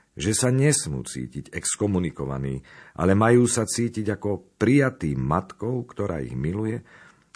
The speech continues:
ktorá im prejavuje svoju lásku a nežnosť. Človek si uvedomuje, podobne ako dieťa, že sa stalo niečo, čo sa stať nemalo.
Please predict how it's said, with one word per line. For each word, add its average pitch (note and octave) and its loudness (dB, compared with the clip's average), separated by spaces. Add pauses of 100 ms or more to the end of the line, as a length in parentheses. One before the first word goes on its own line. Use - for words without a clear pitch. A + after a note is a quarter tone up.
ktorá F2 4
im D2+ 2
prejavuje D#2 -2
svoju B1+ -6
lásku C#2 -6 (320)
a - -8
nežnosť. B1 -6 (760)
Človek - -4
si - -6
uvedomuje, F#2+ -2 (320)
podobne D#2+ 2
ako C#2 -6
dieťa, F#2 -4
že D2+ -4
sa F#2+ -8
stalo G#2+ -2
niečo, F2+ -2
čo D#2 -10
sa D2+ -10
stať E2+ -8
nemalo. A2 -8